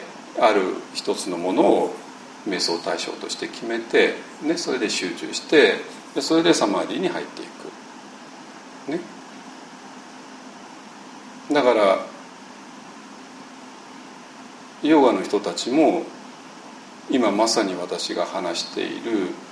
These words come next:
この私らが、の心が暴走して、妄想を作ってしまって、で、その妄想を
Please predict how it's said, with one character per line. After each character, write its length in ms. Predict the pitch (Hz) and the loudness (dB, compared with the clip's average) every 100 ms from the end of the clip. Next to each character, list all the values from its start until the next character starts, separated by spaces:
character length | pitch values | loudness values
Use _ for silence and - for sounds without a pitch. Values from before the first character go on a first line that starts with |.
| - - - | -18 -18 -10
こ 120 | - 117 | -2 0
の 420 | 117 113 110 113 - | 4 4 4 2 0
私 440 | 113 117 113 - | 2 2 2 4
ら 180 | 110 98 | 4 4
が、 280 | 95 92 - | 4 2 2
の 120 | - 95 | -2 -4
心 520 | - 101 110 110 98 | -4 0 6 8 8
が 300 | 101 92 - - - - - 104 | 6 4 2 -6 -16 -18 -10 0
暴 160 | 104 | 2
走 340 | 107 - 107 101 | 2 2 0 2
し 240 | - - | -2 0
て、 380 | 185 - 226 - - - - - - | 4 6 6 2 -6 -14 -18 -14 -2
妄 220 | 110 107 | 2 2
想 380 | 101 - 113 165 | 2 2 4 4
を 120 | 165 | 2
作 260 | - - 101 | -4 -4 -6
っ 20 | |
て 240 | - 90 | -6 -4
し 180 | 82 98 | -2 -2
ま 100 | 87 | -4
っ 40 | 82 - | -6 -10
て、 200 | - 80 - - - - - - - - - - - | -4 -4 -4 -14 -18 -20 -20 -20 -20 -20 -20 -20 -4
で、 60 | 117 | -2
そ 160 | 113 123 | 2 4
の 100 | 123 | 6
妄 240 | 123 127 | 8 6
想 240 | 127 143 | 6 4
を 560 | 135 143 - 139 101 - | 6 6 8 8 8 4